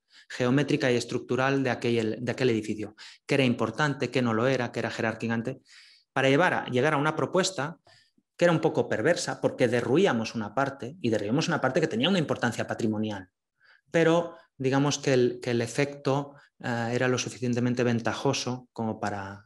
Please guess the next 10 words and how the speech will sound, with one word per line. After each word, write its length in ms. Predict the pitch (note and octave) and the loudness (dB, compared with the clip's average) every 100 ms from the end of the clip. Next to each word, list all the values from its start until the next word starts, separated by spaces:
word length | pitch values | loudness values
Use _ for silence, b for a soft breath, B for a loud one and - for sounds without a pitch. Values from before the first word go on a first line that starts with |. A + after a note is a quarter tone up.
| - | -6
como 360 | A2 A2 - - | -4 -4 -6 -6
tomar 240 | A#2 A#2 | -2 0
esa 220 | A2 - | 0 -2
decisión. 460 | G2+ F2+ G2+ G#2 F#2+ | -6 -6 -6 -4 -4
En 100 | B2 | -4
este 180 | - C3+ | -2 -2
sentido, 640 | C3+ B2 C#3 C#3 D3 C#3 B B B _ - | 0 2 4 6 4 0 B B B _ -6
eh, 560 | C3 B2+ B2 A#2 A2+ | -2 0 0 -2 -4
se 200 | G#2 C3 | -4 -2
derribó 760 | A#2+ A#2 A#2 B2 D3 C#3+ - - | 0 2 4 6 4 4 -2 -18